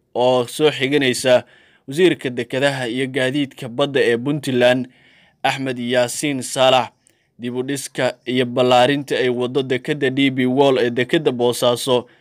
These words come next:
ayaa la filayaa in la soo gabagabeeyo dhammaadka sanadkan, sida uu sheegay wasiirka dekedda ee Puntland. Mashruucan oo ay ku baxaysa lacag dhan saddex boqol lixdan iyo lix milyan oo dollar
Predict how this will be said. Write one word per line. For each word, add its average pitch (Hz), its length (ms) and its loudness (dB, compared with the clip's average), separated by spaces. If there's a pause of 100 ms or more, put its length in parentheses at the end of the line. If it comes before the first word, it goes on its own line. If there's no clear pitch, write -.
(240)
ayaa 135 200 4
la 123 160 2
filayaa 135 480 0
in 156 160 -4
la 127 60 -4
soo 147 200 -4
gabagabeeyo 127 680 0
dhammaadka 135 560 2
sanadkan, 127 640 -2 (320)
sida 156 240 2
uu 131 140 0
sheegay 131 420 -2
wasiirka 127 500 -2
dekedda 131 480 -2
ee 120 120 2
Puntland. 123 640 -4 (580)
Mashruucan 127 800 -2
oo 120 80 0
ay 127 160 -2
ku 160 160 -6
baxaysa 135 560 -4
lacag 127 320 2
dhan 127 240 -4
saddex 147 400 -6
boqol 131 240 -4
lixdan 135 320 -2
iyo 123 80 -2
lix 135 240 -2
milyan 135 320 -4
oo 123 80 -4
dollar 123 380 -2